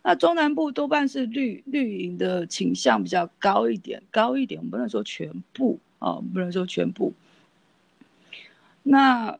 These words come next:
是否是，是不是会是说这一笔钱先落袋为安？我们也不能说，人家也是要养家活口的嘛，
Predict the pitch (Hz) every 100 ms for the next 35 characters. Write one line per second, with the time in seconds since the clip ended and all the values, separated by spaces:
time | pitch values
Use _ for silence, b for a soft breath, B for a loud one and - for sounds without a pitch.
0 | _ - - 370 339 240 214 175 165 -
1 | 294 202 - - _ _ - - 311 -
2 | 214 233 - - - 254 247 - 247 226
3 | - 233 208 - 214 220 - - 302 -
4 | 269 - 180 175 170 - 196 202 233 226
5 | 247 196 185 220 202 180 165 156 165 -
6 | - 180 180 185 202 _ 196 185 185 233
7 | 240 190 185 196 202 202 _ _ _ _
8 | - B B B _ 202 247 240 208 233
9 | 208 160 160 196 185 165 160 170 156 -
10 | - -